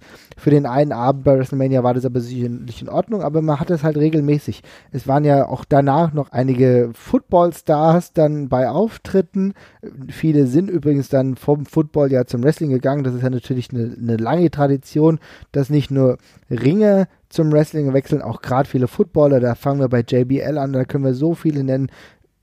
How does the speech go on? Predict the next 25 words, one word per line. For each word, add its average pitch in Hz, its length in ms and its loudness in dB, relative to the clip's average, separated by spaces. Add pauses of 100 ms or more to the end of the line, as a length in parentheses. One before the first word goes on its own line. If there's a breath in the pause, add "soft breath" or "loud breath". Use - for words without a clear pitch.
(140)
The 135 160 0
Rock 135 260 4
ja 127 160 2
auch, 127 300 2
ich 135 160 0
glaub, 131 220 0
das 123 200 -2
weiß 120 440 -2
ja 127 560 -6 (100)
fast - 300 -4
jeder, 135 180 2
der 127 140 2
sich 123 120 -4
mit 123 120 -2
Wrestling 135 260 -2
auseinandersetzt, 135 760 -2 (420 loud breath)
aber 139 240 2
so 143 160 2
als - 460 -4
Gaststars 147 800 -4
waren 139 160 0
dann 135 140 -2
sogar 123 260 2
selbst 135 320 -2
noch 139 220 -6